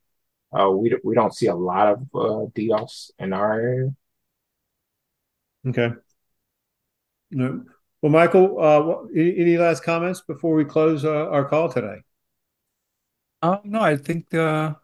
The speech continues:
Speaker 3: I think that covered it. I, I definitely agree with the response from both of you on the five G A I and, and even the quantum computing. So I think that's all different things that we need to keep an eye out in the future here.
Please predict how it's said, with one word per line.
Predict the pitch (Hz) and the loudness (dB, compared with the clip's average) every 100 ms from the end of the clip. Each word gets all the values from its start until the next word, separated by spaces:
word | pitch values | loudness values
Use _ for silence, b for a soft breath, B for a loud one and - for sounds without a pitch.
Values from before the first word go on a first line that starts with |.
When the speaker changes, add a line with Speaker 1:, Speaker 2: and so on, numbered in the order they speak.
| _ | _
Speaker 3:
I | 160 | -16
think | 135 - 170 | -12 -8 -6
that | 180 170 - _ _ - | -4 -6 -8 _ _ -2
covered | 185 175 160 | 0 2 2
it. | 147 156 - | 4 2 2
I, | 143 143 143 | -4 -2 -4
I | |
definitely | 143 151 151 143 | -4 -4 -2 -2
agree | 139 143 | -2 -2
with | 139 135 | -4 -4
the | |
response | 131 123 - 127 131 | -6 -6 -6 -6 -4
from | 135 127 | -6 -4
both | 127 131 | -2 -4
of | 123 | -6
you | 123 | -6
on | 123 123 | -6 -6
the | 127 | -6
five | 120 131 120 | -4 -4 -4
G | - 135 | -6 -6
A | 127 127 | -4 -4
I | 127 131 | -4 -4
and, | 131 123 127 131 _ - | -6 -8 -10 -10 _ -8
and | 135 | -4
even | 131 131 | -4 -4
the | 131 | -4
quantum | - 143 139 131 | 0 0 0 -2
computing. | 127 123 127 127 127 - | -2 -4 -4 -4 -6 -10
So | - 131 | -6 -4
I | |
think | 131 143 139 - | -2 -2 -4 -4
that's | 139 139 - | -6 -6 -8
all | - 143 143 | 0 0 0
different | 151 135 139 - | -4 -4 -8 -8
things | 143 139 139 | -6 -6 -4
that | 131 127 - | -6 -6 -6
we | 143 | -4
need | 135 | -4
to | 131 | -6
keep | 135 135 | -8 -8
an | 135 | -4
eye | 135 135 | -4 -2
out | 135 | -4
in | 139 | -6
the | 127 | -8
future | 131 135 131 | -8 -8 -12
here. | 139 131 | -10 -14